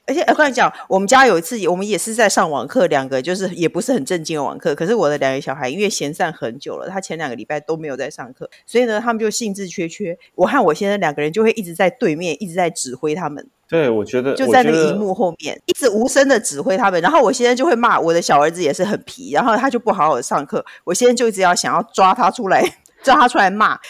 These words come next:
Speaker 1: 我就一直用嘴型告诉他说别人会听见，因为我看到很多什么小一联盟，你没有加入这个社团吗？小一联盟的人都说，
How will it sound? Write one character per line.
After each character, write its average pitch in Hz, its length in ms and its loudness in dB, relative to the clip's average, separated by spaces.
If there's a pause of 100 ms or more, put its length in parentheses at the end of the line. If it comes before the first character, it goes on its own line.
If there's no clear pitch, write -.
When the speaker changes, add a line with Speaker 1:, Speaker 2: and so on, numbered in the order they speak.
(180)
Speaker 1:
我 233 100 0
就 311 140 2
一 339 80 2
直 311 80 -2
用 285 160 4
嘴 202 240 2
型 214 160 -4
告 269 120 2
诉 277 120 -8
他 294 160 -6
说 262 120 0
别 226 260 0
人 262 100 4
会 311 180 -2
听 277 240 -4
见， 240 220 -2
因 240 80 -4
为 320 60 -2
我 175 120 0
看 254 160 -2
到 220 80 2
很 214 160 -8
多 196 140 -6
什 - 100 -14
么 151 80 -8
小 147 300 -6
一 208 160 -12
联 156 200 -8
盟， 147 300 -12
你 143 60 -12
没 160 100 -12
有 180 80 -6
加 170 140 -4
入 175 100 -8
这 180 100 -12
个 170 80 -8
社 165 220 -10
团 131 220 -10
吗？ 135 220 -14 (280)
小 160 240 -2
一 240 160 -6
联 175 160 -4
盟 180 160 -8
的 185 100 -2
人 160 160 -2
都 180 140 -4
说， 185 320 -8